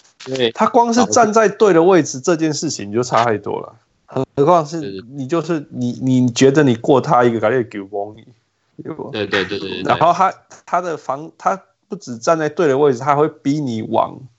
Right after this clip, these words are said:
Speaker 2: 球队的那个设计的方向走啊。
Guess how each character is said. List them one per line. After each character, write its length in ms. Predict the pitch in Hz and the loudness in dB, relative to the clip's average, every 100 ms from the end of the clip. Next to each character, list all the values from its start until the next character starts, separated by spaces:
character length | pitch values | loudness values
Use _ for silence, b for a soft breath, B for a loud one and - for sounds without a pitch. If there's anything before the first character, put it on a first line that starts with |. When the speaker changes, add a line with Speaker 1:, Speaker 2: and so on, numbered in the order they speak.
| _ - - _ | _ -12 -12 _
Speaker 2:
球 240 | - 120 120 | 2 4 4
队 420 | 120 143 120 123 _ _ _ _ _ _ _ - | 4 4 2 -4 _ _ _ _ _ _ _ -2
的 180 | 120 110 | 2 4
那 120 | 135 | 2
个 320 | 127 110 104 110 | 2 0 0 -4
设 340 | - - 127 | -2 4 4
计 220 | 110 127 | 2 0
的 120 | 113 | 0
方 200 | 107 110 | 2 0
向 240 | 113 101 95 | -2 -6 -8
走 240 | - - | -14 -14
啊。 180 | - 143 | -16 -20